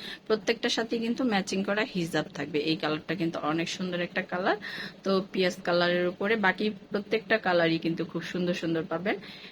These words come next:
যে প্যানেলের যে ডিজাইনটা, সেটা কিন্তু অসম্ভব সুন্দর একটা ডিজাইন। সুমন সাহেব, হাতাটা দেখি।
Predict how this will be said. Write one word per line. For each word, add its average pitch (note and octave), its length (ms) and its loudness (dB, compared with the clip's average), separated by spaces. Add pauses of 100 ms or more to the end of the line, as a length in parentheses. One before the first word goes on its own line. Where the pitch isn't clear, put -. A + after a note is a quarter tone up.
(120)
যে E3+ 180 6 (800)
প্যানেলের A3 520 6
যে G#3+ 160 6
ডিজাইনটা, F3 600 2
সেটা F3+ 280 -2
কিন্তু F#3+ 200 0
অসম্ভব G#3+ 640 0
সুন্দর F3 420 0
একটা D3+ 220 0
ডিজাইন। D3+ 360 -2
সুমন A3 180 0
সাহেব, B3 200 0
হাতাটা A3+ 380 -2
দেখি। A3+ 300 0